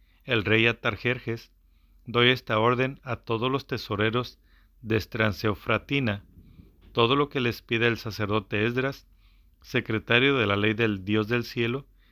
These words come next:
se lo darán puntualmente, hasta la suma de cien talentos de plata, cien cargas de trigo, cien medidas de vino y cien medidas de aceite.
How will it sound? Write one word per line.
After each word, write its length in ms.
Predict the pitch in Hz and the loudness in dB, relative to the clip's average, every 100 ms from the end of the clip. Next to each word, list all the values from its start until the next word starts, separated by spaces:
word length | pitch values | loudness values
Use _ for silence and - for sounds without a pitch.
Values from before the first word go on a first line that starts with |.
| _ _ | _ _
se 180 | - 120 | -2 2
lo 140 | 107 | 2
darán 380 | 101 104 120 131 | 4 4 4 2
puntualmente, 1040 | 117 107 101 107 101 101 123 120 - 92 - _ _ _ _ _ _ _ _ _ - _ - - | -4 -6 -4 -2 -2 0 0 -2 -8 -14 -16 _ _ _ _ _ _ _ _ _ -20 _ -20 -2
hasta 340 | 113 - 120 | -2 0 0
la 120 | 110 | 0
suma 460 | 101 - 135 147 151 _ | 0 0 -2 -2 -6 _
de 120 | 117 110 | -6 -4
cien 340 | - 123 127 | 2 2 2
talentos 480 | 110 101 107 107 104 | 0 0 0 -2 -2
de 100 | 104 | -4
plata, 500 | - 110 - 98 98 _ _ _ _ _ | 0 -2 -2 -8 -12 _ _ _ _ _
cien 400 | - - 123 131 | -12 0 2 2
cargas 400 | 131 123 110 107 | 0 0 2 2
de 100 | 101 | 0
trigo, 440 | 107 110 120 107 98 _ - - - - | -2 -2 -2 -2 -8 _ -20 -20 -20 -20
cien 400 | - - 120 131 | -14 0 2 2
medidas 440 | 135 107 107 110 104 | 2 0 2 0 0
de 100 | 107 | 0
vino 360 | 110 120 131 - _ _ _ | 0 0 -4 -12 _ _ _
y 100 | 117 | -10
cien 320 | - 117 113 | -2 2 2
medidas 460 | 123 104 104 107 98 | 2 0 2 0 0
de 80 | 104 | -2
aceite. 580 | - 131 123 - 98 | 0 -2 -2 -8 -14